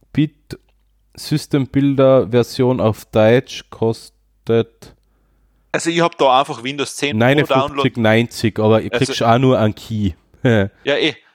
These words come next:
Speaker 2: Und da gibt's einfach Windows zehn pro Download, Aktivierungsschlüssel für zweiunddreißig vierundsechzig Bit, Vollversion Upgrade, Deutsch, Englisch, Französisch, Multilanguage,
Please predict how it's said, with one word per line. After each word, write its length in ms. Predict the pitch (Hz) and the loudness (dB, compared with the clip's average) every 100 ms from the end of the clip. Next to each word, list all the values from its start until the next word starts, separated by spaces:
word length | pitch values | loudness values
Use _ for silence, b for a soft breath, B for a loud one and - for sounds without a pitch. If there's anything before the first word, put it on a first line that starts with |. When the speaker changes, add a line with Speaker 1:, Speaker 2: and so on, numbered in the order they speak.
| b | b
Speaker 2:
Und 220 | 135 123 | -6 -2
da 60 | 143 | -2
gibt's 220 | 147 - | -2 0
einfach 340 | 131 135 117 | 0 0 -4
Windows 300 | 123 135 127 | -8 -6 -6
zehn 240 | - 143 143 | -4 -6 -6
pro 220 | - 151 | -8 -6
Download, 460 | 131 127 156 156 - | -2 -2 -2 -4 -4
Aktivierungsschlüssel 1120 | - - 104 147 151 143 131 131 143 143 135 | -8 -10 -4 -4 -4 -10 -14 -8 -6 -6 -6
für 160 | - | -8
zweiunddreißig 680 | 110 - 120 131 120 117 107 | -6 -2 -2 -2 -2 -2 -8
vierundsechzig 680 | - 156 165 156 143 - 131 | -4 -4 -2 -2 -4 -6 -10
Bit, 160 | 135 - | -10 -4
Vollversion 600 | 131 127 127 - 113 110 | -2 0 -2 -2 -6 -2
Upgrade, 380 | 139 - 143 131 | -4 -2 -4 -2
Deutsch, 320 | 110 113 - | -2 -2 -4
Englisch, 360 | 117 113 113 | -6 -4 -8
Französisch, 580 | - 104 - 110 107 98 | -8 -12 -4 -4 -4 -10
Multilanguage, 840 | 117 151 147 135 135 139 135 - | -6 -4 -2 -2 -2 -2 -4 -4